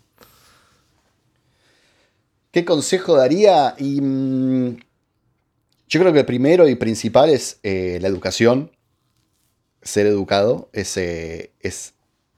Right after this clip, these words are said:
es tan simple como muy importante. Ser respetuoso. Eh,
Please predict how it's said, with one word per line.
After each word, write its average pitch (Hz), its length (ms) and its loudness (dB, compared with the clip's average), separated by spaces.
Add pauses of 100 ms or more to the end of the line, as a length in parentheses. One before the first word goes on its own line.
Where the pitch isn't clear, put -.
(280)
es - 160 -8
tan 131 240 0
simple 151 720 0 (300)
como 101 200 -4
muy 117 260 2
importante. 95 760 -4 (580)
Ser 107 160 -2
respetuoso. 117 840 -2 (720)
Eh, 90 1040 -4